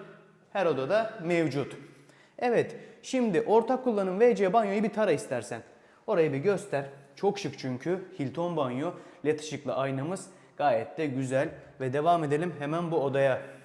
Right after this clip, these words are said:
Bu odanın metrekaresi gerçekten çok şık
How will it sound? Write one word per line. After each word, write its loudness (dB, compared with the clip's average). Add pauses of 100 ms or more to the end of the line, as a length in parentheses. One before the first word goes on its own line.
(260)
Bu 0
odanın 2
metrekaresi 0 (320)
gerçekten 0 (360)
çok -2
şık -2